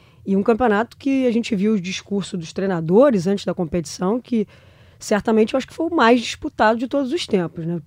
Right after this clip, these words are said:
Qualquer time ali, é, principalmente o, os times turcos e os italianos, com seus elencos, poderiam vencer essa competição. Agora, concordo contigo, fiz anotações aqui, ponto a ponto, do que aconteceu naquela virada sensacional, né?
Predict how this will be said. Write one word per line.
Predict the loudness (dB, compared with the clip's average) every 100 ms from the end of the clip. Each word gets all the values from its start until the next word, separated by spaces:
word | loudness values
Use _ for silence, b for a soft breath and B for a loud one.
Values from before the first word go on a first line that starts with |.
| _ _
Qualquer | -10 -4 -4 -4
time | -2 2 2
ali, | 2 0 -2 b b b b b _ -10
é, | -8 -6
principalmente | 0 0 0 0 2 2 2 -2
o, | -4 -4 -6
os | -8 -12
times | -2 0 0 0
turcos | -2 0 -2
e |
os | -2
italianos, | -2 -2 0 2 2 2 0 -2
com | -4
seus | -4 -2 0
elencos, | 0 0 -4 -8
poderiam | -4 0 2 2 2
vencer | 0 -2 -4
essa | -4
competição. | -4 -4 -4 -2
Agora, | 0 -2 -4 b b b b b
concordo | -4 -2 2 2 2
contigo, | 0 0 0 0
fiz | -2 -2
anotações | -2 -2 -4 0 2 2
aqui, | 2 0 2 2 0 b b b b _
ponto | 4 6 6
a | 4
ponto, | 6 6 6 4
do | 0
que | 0
aconteceu | 0 0 0 -4 -2 -2
naquela | -2 0 0
virada | 2 2 0 0 -4
sensacional, | -2 0 0 -2 -8 -2 0 0 0 -2
né? | -4 -8